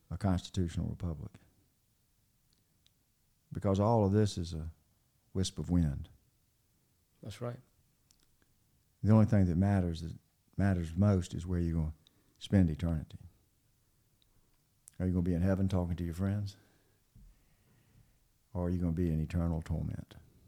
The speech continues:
Speaker 1: Eternal torment. Well, any other issues? We still got a couple of minutes here, I think. I, usually we go about an hour. I just found out this thing has a timer on it.
Speaker 2: No way.
Speaker 1: Yeah,
Speaker 2: What's it
Speaker 1: I
Speaker 2: say?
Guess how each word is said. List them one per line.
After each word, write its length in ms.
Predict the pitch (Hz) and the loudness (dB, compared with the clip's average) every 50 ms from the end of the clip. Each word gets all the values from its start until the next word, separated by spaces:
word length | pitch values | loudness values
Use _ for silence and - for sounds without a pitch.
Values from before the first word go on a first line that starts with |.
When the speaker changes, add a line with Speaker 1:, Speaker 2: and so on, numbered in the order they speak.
| _ _ _ _ _ _ _ _ _ _ _ _ _ _ - - | _ _ _ _ _ _ _ _ _ _ _ _ _ _ -10 -8
Speaker 1:
Eternal 400 | 90 - - 95 95 92 90 90 | -8 -4 0 0 2 2 0 -2
torment. 520 | - 85 73 - - - - - - - _ _ _ _ _ _ _ _ _ _ _ _ _ _ _ _ _ _ _ _ _ _ _ _ _ _ _ _ _ _ _ _ _ _ _ _ _ _ _ _ _ _ _ _ _ _ _ - | -4 -4 -6 -6 -8 -10 -12 -16 -20 -20 _ _ _ _ _ _ _ _ _ _ _ _ _ _ _ _ _ _ _ _ _ _ _ _ _ _ _ _ _ _ _ _ _ _ _ _ _ _ _ _ _ _ _ _ _ _ _ 0
Well, 260 | - 123 147 165 170 | 2 4 4 4 4
any 260 | 151 156 165 170 160 | 4 4 4 4 4
other 160 | 156 165 156 | 4 4 4
issues? 380 | 147 151 156 147 - 180 170 156 | 4 4 2 2 0 -2 -4 -4
We 80 | 143 127 | -4 -4
still 180 | - - 156 | -2 -2 -2
got 160 | 147 147 139 | 0 0 -2
a 40 | 131 | -2
couple 240 | 120 135 139 131 127 | -2 -2 -2 0 2
of 60 | 113 | 4
minutes 280 | 120 131 135 120 92 110 | 4 4 4 2 0 0
here, 140 | 113 107 110 | 0 0 0
I 80 | 110 | 0
think. 240 | 104 110 113 123 120 | 0 0 0 0 0
I, 160 | 107 110 110 107 104 107 - - - - | -2 -2 -2 -4 -6 -8 -12 -16 -16 -8
usually 320 | - 107 120 127 123 117 104 | -4 -2 -2 -2 0 -2 -2
we 60 | 107 | 0
go 140 | 98 110 107 | 2 2 2
about 220 | 104 113 110 110 104 | 2 2 0 2 2
an 60 | 101 | 2
hour. 360 | 104 110 107 101 92 95 98 | 2 2 2 2 2 0 0
I 80 | 101 117 | 0 -2
just 180 | 131 117 - | -2 -4 0
found 220 | - 123 120 117 120 | 0 2 2 2 2
out 160 | 127 139 98 | 0 0 -2
this 140 | 98 95 - | -6 -6 -4
thing 200 | 110 107 104 98 | -2 0 2 2
has 160 | 107 104 95 | 2 0 -2
a 60 | 82 | -4
timer 460 | - - 127 135 139 135 113 82 78 | -4 -2 -2 0 0 0 0 0 0
on 160 | 73 71 67 | 0 -2 -4
it. 100 | 62 - - - _ _ - | -6 -10 -14 -20 _ _ -6
Speaker 2:
No 180 | 151 139 147 156 | -2 -2 0 2
way. 280 | 156 160 135 98 78 - - _ _ _ _ | 2 2 0 0 -2 -6 -12 _ _ _ _
Speaker 1:
Yeah, 140 | - 143 175 | -6 -2 -2
Speaker 2:
What's 120 | - 123 113 | 0 0 0
it 20 | |
Speaker 1:
I 40 | 123 | 0
Speaker 2:
say? 300 | - - 147 123 98 | 0 0 2 0 0